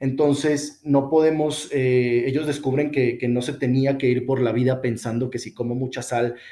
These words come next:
el cuerpo lo va a retener, mis riñones lo van a retener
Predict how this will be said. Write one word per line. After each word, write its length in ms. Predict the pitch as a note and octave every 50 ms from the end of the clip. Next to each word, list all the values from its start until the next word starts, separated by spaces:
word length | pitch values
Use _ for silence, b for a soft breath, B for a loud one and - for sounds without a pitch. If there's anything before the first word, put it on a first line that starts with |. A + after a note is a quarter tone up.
| B B
el 140 | B B2 A#2+
cuerpo 280 | B2+ B2+ B2 B2 B2+ B2+
lo 140 | A#2+ A2
va 80 | G#2+ G#2+
a 40 | A#2
retener, 420 | A#2+ A#2 A2+ G#2+ A2+ A2+ A2+ A2 b b b b
mis 160 | C3+ C#3 C3+
riñones 460 | B2+ C3 B2+ B2 B2 B2 B2+ A#2+ -
lo 80 | A#2 G#2
van 160 | A2 A2 A#2
a 40 | A#2
retener 500 | A2+ A#2 A2 - G#2 G2+ G#2 A2 A2